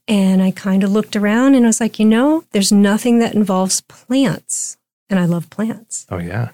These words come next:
Speaker 1: So, and I love to do planters and window boxes. I said, "Let's contact all the gardeners, have them put something together, anything garden related, and have an auction." And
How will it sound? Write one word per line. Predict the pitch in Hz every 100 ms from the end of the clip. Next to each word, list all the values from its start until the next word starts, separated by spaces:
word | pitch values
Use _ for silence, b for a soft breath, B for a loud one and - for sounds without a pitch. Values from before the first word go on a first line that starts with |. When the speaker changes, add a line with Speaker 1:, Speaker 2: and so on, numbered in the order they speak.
| -
Speaker 1:
So, | - - 196 180
and | 180
I | 190
love | 180 180
to | 180
do | 185
planters | 185 196 190 202 196
and | 196
window | 254 220
boxes. | 185 185 - 196 -
I |
said, | 190 196 202 - B B B -
"Let's | 196 196 -
contact | 233 226 220 190 185
all | 190
the | 185 180
gardeners, | 190 226 180 180 220 - - _ -
have | 196 175
them | 196
put | 190 -
something | - 180 190 190
together, | 208 185 175 202
anything | - 196 208 220 196
garden | 156 180 185 202
related, | 208 208 170 175 202 - _ -
and | 160
have | 175
an | 175
auction." | 170 180 - -
And | 196